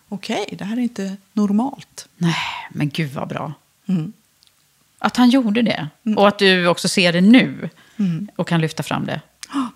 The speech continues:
Speaker 1: Ja, nej, så det, ja, det var avgörande.
Speaker 2: För det är ju så här, eh,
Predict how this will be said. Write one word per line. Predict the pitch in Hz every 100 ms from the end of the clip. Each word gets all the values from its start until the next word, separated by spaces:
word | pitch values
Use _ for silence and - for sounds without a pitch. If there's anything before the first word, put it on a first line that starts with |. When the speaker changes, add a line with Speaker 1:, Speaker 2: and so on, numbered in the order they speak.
| _ _ _ -
Speaker 1:
Ja, | 214 226
nej, | 269 233 233 233
så | -
det, | 226 226 220 214 208 -
ja, | 233
det | 240
var | 226 208
avgörande. | 196 196 220
Speaker 2:
För |
det | 240 233
är |
ju | 240 240
så | 233 208
här, | 175
eh, | 175 - 175